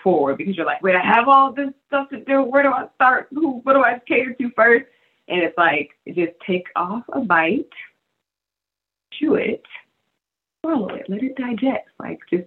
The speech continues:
take it one step at a time and just doing a little bit every day. It's like that little meme where they have, like, the, the hammer nailing away at something. <laughs> It's like, you never know when you're right close to the diamond. You know, you just have to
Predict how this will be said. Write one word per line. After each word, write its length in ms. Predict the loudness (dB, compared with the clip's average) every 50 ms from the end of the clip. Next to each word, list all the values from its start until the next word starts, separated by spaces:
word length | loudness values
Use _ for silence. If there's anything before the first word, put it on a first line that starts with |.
| _ -4
take 220 | 0 0 0 0 0
it 80 | -2
one 300 | 0 2 2 2 2 2 0
step 160 | -2 -2 0
at 100 | 0 -2
a 60 | -2 -2 0
time 420 | 2 2 4 4 4 2 0 -2 _ _ _ _ _ _ _ _ 0
and 120 | 0 2 0
just 600 | -2 -6 -8 _ -10 -8 -6 -6 -6 -8 0 4
doing 280 | 6 8 8 8 6 4
a 20 |
little 260 | 4 4 4 4 2
bit 120 | 2 2 2
every 200 | 2 2 0 0
day. 80 | 0 0
It's 120 | 0 0
like 140 | -2 -2 0
that 100 | 2 4
little 260 | 4 4 2 -2 -8 -16 -20 _ _ _ _ _ _ _ -2
meme 680 | 0 4 6 8 10 10 10 10 8 4 2 -2 -4
where 120 | -4 -2 0
they 120 | 0 0
have, 140 | 0 -2 -6
like, 160 | -6 -8 -6
the, 180 | -6 -6 -6 -6 -10 _ -4
the 200 | -4 -4 -4 -6 _ _ _ _ _ _ _ _ -20 -20 _ _ _ _ _ _ _ _ _ _ _ 4
hammer 580 | 4 6 6 6 6 6 6 6 4 2 -2 _ -6
nailing 400 | -2 0 0 0 2 2 0 0
away 280 | 0 2 2 2 4 2
at 140 | 2 2
something. 200 | 0 0 0 0 0 2 4 4
<laughs> 240 | 4 6 6 4 2 4 4 4 4 4 4 2
It's 360 | 0 0 0 0 -4 -2 2
like, 240 | 2 2 2 2 -2 _ -18 -14 -10
you 120 | -6 -4 0
never 320 | 2 2 4 6 6 6
know 420 | 6 6 6 6 6 4 2 -2 -8 -12 _ _ _
when 180 | -6 -4 0 2
you're 220 | 4 4 4 2
right 420 | 0 0 2 4 4 4 2 0 -4
close 320 | -4 -2 0 2 2 0 -2 -4 -6
to 80 | -6
the 100 | -6 -6
diamond. 500 | -2 0 2 2 2 2 -2 -6 -6 -6
You 60 | -6 -6
know, 100 | -4 -4
you 140 | -6 -6 -6
just 120 | -6 -8
have 120 | -8 -8 -8
to 120 | -10 -12